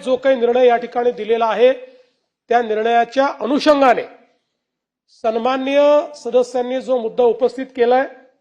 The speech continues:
की अशा प्रकारे जर कोणी इतर धर्मियांनी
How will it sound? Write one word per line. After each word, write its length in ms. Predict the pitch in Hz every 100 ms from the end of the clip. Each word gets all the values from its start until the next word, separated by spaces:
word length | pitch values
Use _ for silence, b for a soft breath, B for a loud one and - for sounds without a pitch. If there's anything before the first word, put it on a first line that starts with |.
| _ _ _ _ _ _ _ _ _
की 60 | 233
अशा 260 | 220 269
प्रकारे 480 | 269 254 247 247 262
जर 180 | 220 262 254
कोणी 260 | 233 262 254 - - _ _ _ _ _ _ _ _ _ _ _
इतर 300 | 220 302 311
धर्मियांनी 800 | 247 247 254 262 262 254 277 302